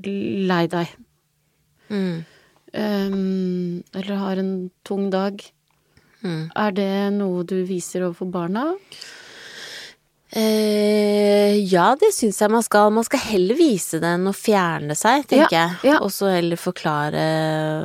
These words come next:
Speaker 2: eh, forklare hva det er. Men jeg har ikke vært så mye lei meg foran de, egentlig.
Speaker 1: Nei.
Speaker 2: Eh, men jeg kan jo bli veldig sint, eh, <laughs> av og til.
Speaker 1: Ja.
Speaker 2: Hvis det koker, hvis det koker litt.
Speaker 1: Ja.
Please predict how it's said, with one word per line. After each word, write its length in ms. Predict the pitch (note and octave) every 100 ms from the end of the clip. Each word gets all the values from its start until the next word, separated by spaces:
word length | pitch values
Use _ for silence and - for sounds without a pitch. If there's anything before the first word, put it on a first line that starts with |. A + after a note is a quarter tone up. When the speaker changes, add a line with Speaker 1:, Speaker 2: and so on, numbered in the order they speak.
| D2+ - -
Speaker 2:
eh, 600 | - - E3 E3 E3 D#3+
forklare 480 | - F3+ E3 D3+ D#3
hva 140 | D#3+ D#3+
det 100 | E3+
er. 260 | E3 A3+ C4
Men 120 | A3+
jeg 120 | A3
har 300 | - - -
ikke 280 | D#3+ - B3
vært 160 | F#3 -
så 100 | -
mye 220 | A3 G#3+
lei 240 | G3 D3+ D3
meg 240 | D#3+ F3
foran 480 | - E3+ E3 E3 E3
de, 140 | E3+ D#3+ D#3
egentlig. 380 | D#3+ F3 - F#4
Speaker 1:
Nei. 240 | B3 C#4 D#4+ - _ - - - - _ A3
Speaker 2:
Eh, 320 | G#3+ G#3+ A3
men 180 | A3 A3
jeg 120 | A3+
kan 160 | - G3+
jo 140 | A3+
bli 180 | A#3+ A#3+
veldig 220 | A#3 A3
sint, 680 | G#3+ - F#3+ F3 - _ -
eh, 320 | F#3+ F#3+ F#3+ F#3+
<laughs> 600 | G3 - - A3+ F3 -
av 100 | F3
og 120 | -
til. 280 | - - - F4
Speaker 1:
Ja. 260 | B3+ C4+ D4 - - - -
Speaker 2:
Hvis 180 | G#3+
det 140 | A3+ A3
koker, 880 | A3 F#3 - - D#3+ D#3+ D#3+ D#3 D#3+ F3
hvis 160 | F3+
det 60 | F#3+
koker 360 | G3+ E3+ - B3+
litt. 140 | F#4
Speaker 1:
Ja. 240 | A3 B3